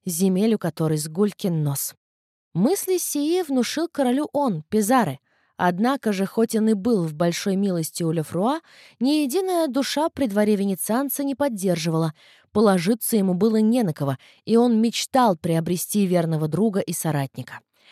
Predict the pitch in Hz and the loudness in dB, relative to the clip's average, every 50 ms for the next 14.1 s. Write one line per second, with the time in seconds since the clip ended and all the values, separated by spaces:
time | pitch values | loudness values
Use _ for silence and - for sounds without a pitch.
0 | - - - - - - - - - 240 233 254 247 240 - 247 254 254 254 240 | -20 -20 -20 -20 -14 -10 -6 0 2 4 4 4 4 2 2 0 2 2 2 2
1 | 233 226 214 - 190 214 226 208 285 320 247 202 185 165 180 180 - - 277 302 | 2 0 0 0 0 0 0 2 2 0 0 0 0 0 -2 -2 -2 -2 0 0
2 | 262 247 220 208 202 190 202 - - - 247 - - 220 214 - 214 214 233 269 | 2 2 2 2 2 0 0 -2 -2 -4 -4 -2 -2 -4 -4 -2 -2 -2 0 0
3 | 269 247 190 - 202 - - - 247 - - - 233 226 - _ - 262 262 208 | 0 -2 -2 -2 -4 -4 -4 -4 -4 -4 -2 -4 -4 -4 -4 _ -6 -4 -4 -4
4 | - - - - - - - 165 170 220 226 208 190 220 220 220 196 - - - | -6 -8 -14 -16 -20 -18 -8 0 2 4 4 4 4 2 2 2 0 -2 -4 -6
5 | 311 262 - - - - - 233 233 196 165 147 208 285 294 214 160 - - - | -6 -6 -6 -10 -10 -4 0 0 2 2 0 -2 -2 -2 0 -2 -2 -4 -6 -4
6 | 220 208 - - 240 247 220 180 160 175 175 175 - - 185 165 147 151 143 - | -4 -4 -2 0 0 0 0 0 0 0 0 0 0 -2 -4 -4 -2 -4 -6 -6
7 | - - - _ _ _ _ _ _ _ _ _ _ _ _ _ _ _ _ _ | -8 -12 -14 _ _ _ _ _ _ _ _ _ _ _ _ _ _ _ _ _
8 | _ - 240 254 240 - - 427 415 - - - 320 294 277 277 262 247 262 269 | _ 0 0 0 2 4 2 2 2 2 -2 -2 -2 0 2 2 2 2 2 2
9 | 277 302 294 208 - - 160 156 147 147 165 196 208 - - - 185 185 - - | 2 2 2 0 -2 -4 -4 -4 -2 -2 -2 -2 -2 -4 -4 -6 -6 -4 0 0
10 | 226 208 - - - - 180 240 311 285 - - - - - _ - - _ - | 0 0 0 -2 -4 -2 -2 -2 -2 -4 -4 -4 -6 -6 -8 _ -20 -20 _ -10
11 | - - 240 247 247 - - 277 294 269 226 240 220 196 214 208 - - - 285 | -6 0 0 0 0 0 -4 -4 -4 -4 -4 -4 -2 -2 -2 -2 -2 -4 -4 -4
12 | 294 254 - - 196 190 202 214 208 185 240 240 240 233 202 214 196 196 202 190 | -2 -4 -4 -6 -4 -2 -2 0 0 0 0 0 0 0 -2 -2 -2 -2 -2 0
13 | 240 254 247 240 - 226 226 226 220 220 - 226 226 233 240 254 233 180 151 139 | 0 0 0 0 0 0 0 0 0 -2 -2 -2 0 0 2 2 2 0 0 -4
14 | 135 | -6